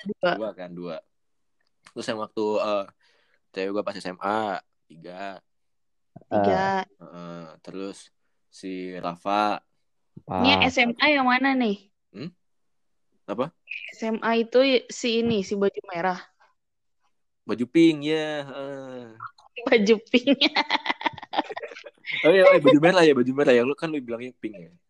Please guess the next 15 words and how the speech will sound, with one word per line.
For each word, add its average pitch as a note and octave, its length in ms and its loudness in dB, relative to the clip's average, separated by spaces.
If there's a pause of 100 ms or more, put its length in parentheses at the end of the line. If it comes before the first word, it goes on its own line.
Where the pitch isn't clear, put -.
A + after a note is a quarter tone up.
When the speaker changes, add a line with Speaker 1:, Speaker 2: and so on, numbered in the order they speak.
(120)
Speaker 2:
Oh, G#2+ 80 -6
merah, G2+ 220 -4 (100)
merah. - 240 -10
Speaker 1:
Terus? D#4+ 280 6 (1000)
Speaker 2:
Empat G2+ 240 0
tuh G#2 100 -10
kan, G#2+ 140 -8
ada G#2 80 -2
empat F#2+ 260 -6
sama F#2+ 220 -10
si F2+ 320 -4
Rafa E2+ 320 -8
tadi. F2 320 -8 (560)
Speaker 3:
Heeh. - 340 -6
Speaker 1:
Heeh. G#3 320 -6